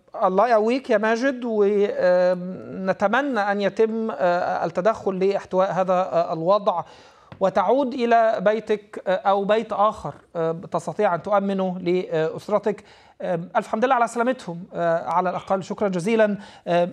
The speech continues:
ماجد كان أحد الذين، آه، تضرروا في، آه، آه، هذه الفيضانات الكبيرة في، آه، آه، صنعاء على وجه، آه، التحديد في، آه، اليمن، لكن ليس صنعاء فقط، مجمل، آه، اليمن، آه، شهدت هذه، آه، ال-، الفيضانات أو مناطق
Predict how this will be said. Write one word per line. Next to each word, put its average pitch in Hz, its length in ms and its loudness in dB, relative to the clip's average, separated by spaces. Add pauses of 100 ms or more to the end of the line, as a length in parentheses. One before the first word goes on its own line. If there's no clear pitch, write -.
ماجد 208 340 0
كان 202 260 -2
أحد 185 360 -2
الذين، 165 320 -4
آه، 180 140 0 (340)
تضرروا 180 720 0
في، 185 500 -6
آه، 156 340 -2 (140)
آه، 160 160 -6 (100)
هذه 165 400 -2
الفيضانات 165 500 -4
الكبيرة 165 540 -2 (280)
في، 180 400 -2
آه، 156 340 0 (120)
آه، 156 140 -4
صنعاء 165 460 0
على 165 200 -2
وجه، 165 340 -4
آه، 160 240 -8
التحديد 180 420 -6
في، 190 340 -4
آه، 160 160 -4
اليمن، 208 380 0
لكن 220 320 0 (420)
ليس 233 220 0
صنعاء 202 360 0
فقط، - 340 -10 (160)
مجمل، 202 480 -2
آه، 156 180 -4
اليمن، 175 480 -4
آه، 165 180 -10
شهدت 220 480 -2
هذه، 170 500 -4
آه، 156 320 -4
ال-، 165 100 -6
الفيضانات 165 540 -2
أو 180 120 0
مناطق 196 380 -4